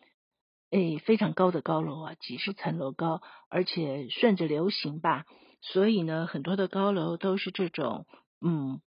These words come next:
玻璃啊，不-，是不是不锈钢，就那种金属材质的。呃，虽然是造型各异啦，看起来非常现代，但对我个人来讲，我，嗯，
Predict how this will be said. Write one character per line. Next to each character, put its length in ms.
玻 240
璃 260
啊， 200
不-， 220
是 80
不 40
是 100
不 160
锈 180
钢， 180
就 140
那 80
种 120
金 260
属 200
材 280
质 240
的。 140
呃， 380
虽 180
然 180
是 160
造 280
型 280
各 260
异 260
啦， 200
看 200
起 140
来 140
非 220
常 240
现 360
代， 260
但 180
对 120
我 140
个 200
人 200
来 180
讲， 340
我， 180
嗯， 120